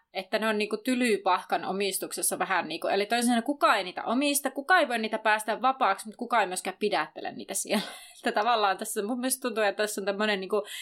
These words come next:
mystinen tämmönen ajatus, mutta se ei poista sitä, mistä ne tontut raivostuu siitä, että Hermione yrittää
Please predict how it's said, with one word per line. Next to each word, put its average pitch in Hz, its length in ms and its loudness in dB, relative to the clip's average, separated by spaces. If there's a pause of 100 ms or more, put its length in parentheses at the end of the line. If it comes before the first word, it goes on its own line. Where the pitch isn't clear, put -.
(180)
mystinen 180 580 0 (420)
tämmönen 180 540 0 (220)
ajatus, 196 580 0
mutta 269 560 0 (220)
se - 200 -2
ei 214 80 2
poista 226 320 0
sitä, 220 320 0
mistä 196 260 -8
ne 180 80 -4
tontut 180 300 -6
raivostuu 175 520 -2
siitä, 170 340 -2
että - 180 -6
Hermione 147 560 -4 (760)
yrittää 175 540 -2